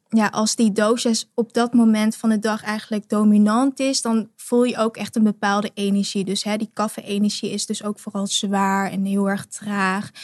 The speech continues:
Dus in de ochtend, als je dus lang blijft doorslapen, dan merk je ook van, "Hé, ik voel me eigenlijk ook helemaal niet uitgerust wakker." Je zit dan echt, je wordt dan wakker in die Kapha-energie. En dat is, dat maakt het dus ook heel erg moeilijk om de dag echt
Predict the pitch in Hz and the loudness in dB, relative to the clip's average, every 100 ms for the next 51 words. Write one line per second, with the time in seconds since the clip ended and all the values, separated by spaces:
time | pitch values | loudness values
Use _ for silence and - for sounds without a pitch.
0 | - - 214 202 220 220 214 240 254 - | -20 -6 0 2 4 4 2 0 -2 -2
1 | 220 220 220 - 220 208 - _ _ _ | -2 0 -2 -2 -2 -2 -4 _ _ _
2 | 220 214 220 214 202 202 220 233 233 214 | 0 4 6 6 2 0 0 2 0 -2
3 | 190 208 220 220 269 330 233 226 226 240 | -4 2 4 6 2 -2 -4 -2 0 0
4 | 254 220 - - 320 330 220 240 247 233 | 0 -4 -6 -2 0 0 -2 -2 -4 -4
5 | 226 226 233 226 - 208 - - 208 208 | 0 2 4 2 0 -6 -8 -10 -6 -4
6 | - - - - _ 202 233 277 - 101 | -4 -8 -20 -20 _ 2 2 0 -8 -10
7 | - - - 214 233 226 233 - 247 - | -12 -16 -4 -2 0 0 -2 0 -2 2
8 | 226 220 226 220 208 247 269 240 233 226 | 2 2 4 4 4 2 -2 0 2 2
9 | - 233 247 - 208 208 202 - 202 214 | 0 -6 -6 -8 -4 -2 -2 -6 -4 -2
10 | 214 240 - 226 208 214 254 262 233 220 | -2 -4 -6 -6 0 2 0 -2 -4 -4
11 | 226 220 220 220 214 220 226 220 220 214 | -6 -2 0 0 2 4 4 2 0 -2
12 | 202 214 214 220 - | 0 -4 -4 -8 -14